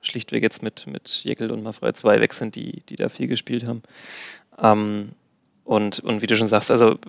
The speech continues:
Maxi Bauer, das, das, wir, wir reden ja immer davon, sie haben jetzt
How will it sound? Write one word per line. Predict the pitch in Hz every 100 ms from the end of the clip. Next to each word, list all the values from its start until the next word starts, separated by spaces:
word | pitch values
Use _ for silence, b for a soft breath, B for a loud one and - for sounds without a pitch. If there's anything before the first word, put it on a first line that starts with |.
| - - -
Maxi | - - 110
Bauer, | 104 104 110
das, | 110 - -
das, | 131 - - B B B - _ - 180
wir, | 143 151
wir | 143 135
reden | 143
ja | 147
immer | 135
davon, | 135 143 139
sie | 127
haben |
jetzt | 127 -